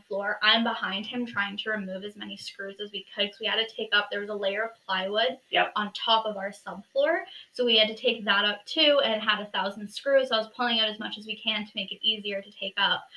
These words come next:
Speaker 1: But we were not wearing, and I do not recommend this 'cause we were not wearing the right P P E.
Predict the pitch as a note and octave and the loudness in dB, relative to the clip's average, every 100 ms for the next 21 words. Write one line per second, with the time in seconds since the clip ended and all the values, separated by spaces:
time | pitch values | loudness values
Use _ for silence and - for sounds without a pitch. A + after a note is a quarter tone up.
0 | - - A#3 A#3 A3 G#3+ A3 A3 G#3+ A3 | -18 -2 0 2 0 0 -2 4 6 6
1 | G#3+ G#3 G#3 G3 G3 G3+ G3+ F#3+ A3+ A#3 | 4 0 0 0 0 0 0 0 -2 4
2 | A3+ - F#3+ G3+ F#3 F#3 G3 - G3+ G3+ | 4 4 -2 -4 -8 -8 -12 -12 -8 -6
3 | G3 G3+ G#3+ A3+ A3 G#3+ G#3 F#3+ F#3 G3 | -4 4 6 6 4 2 2 2 -2 -6
4 | - G3 G3 F#3+ - - A3+ A3 F3+ F3+ | -6 -4 -4 -6 -12 -8 -6 -4 -4 -4
5 | F#3+ F#3+ C4+ | -2 -2 -2